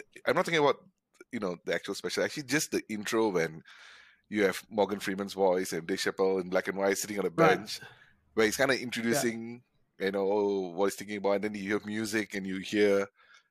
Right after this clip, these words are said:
Speaker 1: you know,
Speaker 2: Right.
Speaker 1: that is the feel that I get. Not so much about Dave Chappelle
Speaker 2: Ah.
Speaker 1: doing the stand-up. That's not what I'm talking about, right? I'm actually talking about the
Speaker 2: Yeah.
Speaker 1: intro of being immersive. And now when you're telling about trying to have, you know, you know,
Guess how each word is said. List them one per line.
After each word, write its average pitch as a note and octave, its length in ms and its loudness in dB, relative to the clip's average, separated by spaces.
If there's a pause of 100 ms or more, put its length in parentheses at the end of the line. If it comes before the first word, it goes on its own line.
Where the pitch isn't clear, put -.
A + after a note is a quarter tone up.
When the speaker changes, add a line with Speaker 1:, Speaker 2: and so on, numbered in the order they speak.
(260)
Speaker 1:
you G#2+ 140 0
know, F#2+ 260 4 (560)
Speaker 2:
Right. E3 280 -2
Speaker 1:
that F3+ 240 2 (160)
is G#2 160 -6
the G#2 100 0
feel A#2+ 400 -2
that G2 140 0
I E2+ 80 -4
get. F#2+ 200 -2 (120)
Not E3 140 4
so E3+ 100 -2
much - 340 0 (260)
about B2 300 6
Dave C#3 140 2
Chappelle C3 280 2
Speaker 2:
Ah. C#3 140 6
Speaker 1:
doing C#3+ 120 0
the G#2+ 80 -4
stand-up. A#2+ 340 -2 (100)
That's - 160 -2
not E3 80 -2
what B2+ 80 -2
I'm A2 60 -8
talking A2+ 180 -8
about, F#2 180 -8
right? G2 140 -6
I'm A2+ 80 -8
actually A#2+ 220 -10
talking C3 160 -4
about A2+ 200 -4 (440)
the - 80 0
Speaker 2:
Yeah. F3+ 180 0
Speaker 1:
intro C3+ 300 2
of - 180 -4
being B2+ 320 -4 (100)
immersive. A#2 680 -2
And A2 160 -6
now D#3+ 160 6
when D#3+ 80 0
you're A2+ 100 -4
telling B2+ 340 0
about G2 280 2 (800)
trying C3+ 200 4
to A#2+ 80 2
have, A#2 240 6 (300)
you A2+ 80 -12
know, F2 240 -2 (400)
you G#2+ 80 -12
know, G2 180 -8